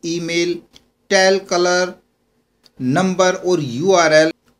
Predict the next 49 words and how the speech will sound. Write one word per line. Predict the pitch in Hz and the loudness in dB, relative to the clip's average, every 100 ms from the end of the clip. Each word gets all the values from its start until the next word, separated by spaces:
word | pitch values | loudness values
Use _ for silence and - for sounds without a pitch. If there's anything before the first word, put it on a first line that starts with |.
| - | -6
इस | 190 | -4
प्रकार | 196 180 175 175 165 | -2 -4 0 -2 -2
कुछ | 185 220 180 | -6 -8 -4
वैल्यू | 147 127 143 170 185 _ - | -4 -2 -2 -2 -4 _ -10
नई | 127 147 170 - | -4 0 -2 -4
ऐड | 117 139 147 | -4 -4 -4
की | 135 127 | -10 -8
गई | 131 | -6
है | 127 143 135 | -6 -6 -6
इनपुट | 123 143 156 | -6 -6 -8
टाइप | - 151 - - | -2 -2 -4 -8
के | |
अंदर | 98 95 95 | -8 -8 -10
भी। | 90 95 - _ _ - | -10 -16 -16 _ _ -2
अब | 202 208 - | -2 -2 0
और | 180 220 | 2 4
डिफरेंस | 220 214 202 196 | 2 -2 -2 -2
क्या | 185 | -4
क्या | 175 175 | -2 -4
क्या | 170 175 | -4 -4
है | |
वो | 160 165 | -4 -4
भी | 190 | -4
जान | 185 170 | -6 -6
लेते | 165 165 170 | -6 -6 -6
हैं | 156 | -8
एक | 156 | -8
टेबल | 127 120 175 | -6 -2 -2
के | 185 | -2
ज़रिए। | 165 143 156 175 _ _ _ _ _ | -6 -6 -6 -8 _ _ _ _ _
एचटीएमएल | 131 175 - 233 240 254 | -10 -10 -4 0 0 2
के | 254 | 0
अंदर | 175 123 117 151 156 | 0 -2 2 0 0
डिक्लेरेशन | 123 180 220 214 180 165 151 180 180 | -6 -6 0 0 0 -4 -6 -8 -6
काफ़ी | 170 160 185 | -6 -4 -6
लंबी | 143 113 120 147 220 | -6 -4 -2 -2 0
होती | 180 156 151 | 0 -2 -6
थी, | 147 143 156 - - | -6 -6 -6 -8 -6
आप | 147 143 | -6 -4
एग्जांपल | 131 123 123 156 196 175 | -4 -2 0 -2 -2 -4
भी | 175 | -4
देख | 156 156 | -4 -6
सकते | - 139 - | -6 -12 -6
हैं | 151 143 | -8 -8
किस | 156 | -10
प्रकार | - 143 143 143 | -8 -4 -4 -4
की | 143 | -8
डिक्लेरेशन | 131 131 135 135 139 | -10 -8 -6 -6 -6
हमको | 135 127 135 139 | -6 -6 -6 -6